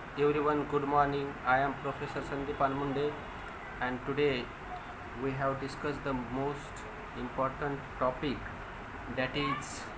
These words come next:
how to speak in English. The most of the people told me, "Sir, give me the, uh, t-, upload your video on the how to speak the English language."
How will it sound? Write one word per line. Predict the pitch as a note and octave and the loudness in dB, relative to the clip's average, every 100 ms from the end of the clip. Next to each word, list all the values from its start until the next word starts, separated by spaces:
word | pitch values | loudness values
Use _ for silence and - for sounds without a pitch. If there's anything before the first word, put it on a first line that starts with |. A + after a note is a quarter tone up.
| - - - - | -10 -10 -8 2
how | C3+ C3 C#3+ | 4 4 -2
to | C3 | -6
speak | - C3+ C3 | -4 -4 -2
in | C3+ C3 A2 | -2 -2 -2
English. | A#2 A#2 A#2 - - - - - - - | -2 -2 -2 -2 -4 -6 -10 -8 -8 -4
The | |
most | A#2+ C3+ C#3 C#3 | 0 0 0 0
of | C3 C3+ | -2 -4
the | - | -4
people | C3 - C#3 C#3+ D3 - - - - - | -4 -2 -2 -2 -4 -8 -8 -8 -8 -2
told | C3+ C#3 C3+ | 2 4 4
me, | C3+ C#3 C3+ - - - - - | 2 0 -4 -8 -10 -10 -8 -4
"Sir, | C#3+ C#3+ C#3 - - - - - - - - - | 2 2 2 -4 -8 -8 -8 -8 -8 -8 -6 -2
give | C#3 C#3 | 0 2
me | C#3 C#3 | 0 0
the, | C#3+ C#3 - - - - - - - - - - B2+ | -2 -2 -4 -8 -8 -8 -8 -8 -10 -10 -8 -2 2
uh, | B2+ B2 - | 2 0 4
t-, | C3 A#2+ C3+ | 8 8 6
upload | - D#3+ D3+ D3 | 4 0 2 2
your | C#3+ B2 | 2 0
video | C3 C3+ C#3 G#2+ G#2+ - - - A#2 | 0 0 0 -2 -6 -8 -8 -4 0
on | C3 C3 | 2 2
the | C3+ C3+ A#2+ | 2 2 2
how | B2+ B2 - | 0 -2 -4
to | C3+ - | -6 -4
speak | - C#3 C3+ - - - - - | -2 -2 -2 -8 -8 -8 -8 -4
the | B2+ B2+ | -2 0
English | B2+ C3 - A#2 | 0 -2 -2 -2
language." | A#2 A#2 G#2 - | 0 -2 -4 -6